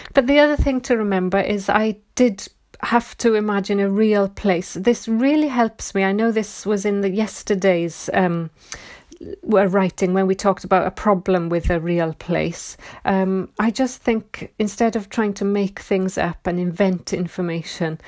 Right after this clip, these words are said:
that if you really think of a place that you know well, um,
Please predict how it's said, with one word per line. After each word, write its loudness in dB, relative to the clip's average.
that 2
if -4
you 0
really 2
think -2
of -2
a 0
place 0
that -2
you 0
know 0
well, 0
um, 0